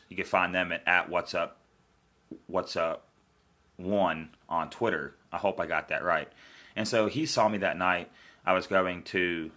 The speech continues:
see a band play. And he's like, "Hey, man, I heard about what happened." I was like, "Yes, I'll jump on." And so we did this show for several months, and I was also doing the twelve ounce, the N F L preview show presented by twelve Ounce Sports Radio.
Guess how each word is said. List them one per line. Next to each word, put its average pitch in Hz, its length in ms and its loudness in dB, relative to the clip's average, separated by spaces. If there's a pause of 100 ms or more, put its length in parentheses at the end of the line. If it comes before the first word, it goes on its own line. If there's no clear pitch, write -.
(100)
see - 240 2
a 80 80 0
band 95 400 2
play. 78 340 -2
And 95 120 -14
he's 90 100 -8
like, 90 120 -2
"Hey, 104 100 2
man, 98 220 -2
I 90 40 -2
heard 98 180 0
about 90 200 0
what 87 100 -6
happened." 98 280 0
I 90 40 -4
was 85 100 -8
like, 78 120 -8
"Yes, 82 240 -4
I'll 82 140 -2
jump 78 280 -6
on." 69 260 -6 (380)
And 98 140 -6
so 120 140 2
we 151 160 -2
did 123 180 -2
this 95 100 -2
show 87 220 2
for 76 140 -10
several 104 440 2
months, 95 260 -4
and 92 60 -6
I 87 60 0
was 85 140 -4
also 92 280 -2
doing 85 380 -6
the 80 140 -10
twelve 95 340 0
ounce, 87 300 0 (100)
the 85 320 -2
N 110 80 2
F 107 160 0
L 95 100 2
preview 101 440 -4
show 87 260 -4
presented 85 380 -10
by 80 140 -4
twelve 87 280 -4
Ounce 82 220 -4
Sports 76 320 -10
Radio. 80 460 -2